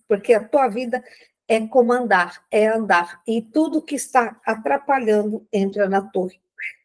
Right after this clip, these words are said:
Corta. O três de paus tá trazendo <laughs> caminhos, novos caminhos.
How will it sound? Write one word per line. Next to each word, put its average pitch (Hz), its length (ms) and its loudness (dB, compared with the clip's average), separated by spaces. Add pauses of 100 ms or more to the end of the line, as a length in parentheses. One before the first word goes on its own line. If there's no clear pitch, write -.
(140)
Corta. - 460 -2 (1160)
O 214 140 2
três 208 360 2
de 190 120 -4
paus 226 420 4
tá 254 140 -2
trazendo 226 680 0 (240)
<laughs> - 1600 -8
caminhos, 214 1000 0 (460)
novos 226 420 2
caminhos. 196 1080 -4